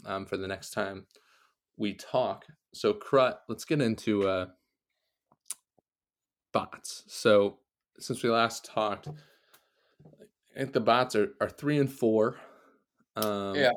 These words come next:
Speaker 1: do, do you wanna talk a little bit about the basketball first? How it's going?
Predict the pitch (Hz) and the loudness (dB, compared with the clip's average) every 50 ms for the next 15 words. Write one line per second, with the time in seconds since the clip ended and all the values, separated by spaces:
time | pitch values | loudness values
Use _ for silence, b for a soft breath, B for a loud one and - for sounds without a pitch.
0 | - _ _ 160 - 110 113 110 110 117 113 113 110 - 117 110 - 117 110 107 | -2 _ _ -4 0 0 0 0 0 -4 -4 -4 0 0 0 2 2 2 2 4
1 | 107 107 107 104 107 101 98 101 101 - - 98 95 95 98 - - 110 107 107 | 4 6 6 4 4 2 2 0 -4 -4 -6 -6 -6 -6 -6 -10 -10 -8 -8 -8
2 | 104 - 117 113 117 - - - - _ _ _ - 117 101 - - - 113 113 | -6 -4 -6 -6 -6 -8 -14 -20 -20 _ _ _ -10 -10 -10 -10 -8 -8 -8 -8
3 | 131 151 | -8 -10